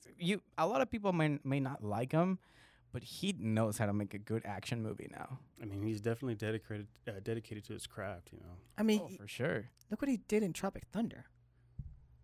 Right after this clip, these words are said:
Speaker 3: And he was only there
Speaker 2: Oh,
Speaker 3: for,
Speaker 2: dude.
Speaker 3: he was only there for, like, ten
Speaker 2: Oh my
Speaker 3: minutes.
Speaker 1: God, I forgot about
Speaker 2: As,
Speaker 1: that.
Speaker 2: as
Speaker 1: Dude,
Speaker 2: a
Speaker 1: he's like
Speaker 2: gross
Speaker 1: the fat,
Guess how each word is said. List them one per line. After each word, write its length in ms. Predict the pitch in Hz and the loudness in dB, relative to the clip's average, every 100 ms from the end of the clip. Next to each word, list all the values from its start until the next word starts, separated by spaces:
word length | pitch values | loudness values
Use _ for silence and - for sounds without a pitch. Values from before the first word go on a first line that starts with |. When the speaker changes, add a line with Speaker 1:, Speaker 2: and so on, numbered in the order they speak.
| - - - - | -20 -20 -10 4
Speaker 3:
And 120 | 214 | 6
he 60 | 277 | 10
was 80 | 269 | 12
only 100 | 254 | 12
there 120 | 220 | 10
Speaker 2:
Oh, 40 | |
Speaker 3:
for, 60 | 180 | 8
Speaker 2:
dude. 300 | 151 175 175 | 8 8 10
Speaker 3:
he 40 | |
was 80 | 285 | 8
only 180 | 277 254 | 8 10
there 140 | 220 | 10
for, 120 | 214 170 | 10 6
like, 160 | 170 | 4
ten 220 | - 220 226 | 2 4 8
Speaker 2:
Oh 40 | |
my 40 | 220 | 8
Speaker 3:
minutes. 280 | 247 - - | 6 4 -4
Speaker 1:
God, 400 | 123 156 175 156 | -4 4 8 10
I 100 | 151 | 10
forgot 380 | 147 147 117 156 | 6 0 4 4
about 320 | 156 127 120 | 8 8 8
Speaker 2:
As, 80 | 113 | 6
Speaker 1:
that. 200 | 123 139 | 6 8
Speaker 2:
as 140 | 170 | 8
Speaker 1:
Dude, 80 | 180 | 6
Speaker 2:
a 20 | |
Speaker 1:
he's 160 | - 190 | 2 2
like 120 | 185 | 4
Speaker 2:
gross 220 | 139 143 143 | 6 4 6
Speaker 1:
the 60 | |
fat, 120 | 139 | 6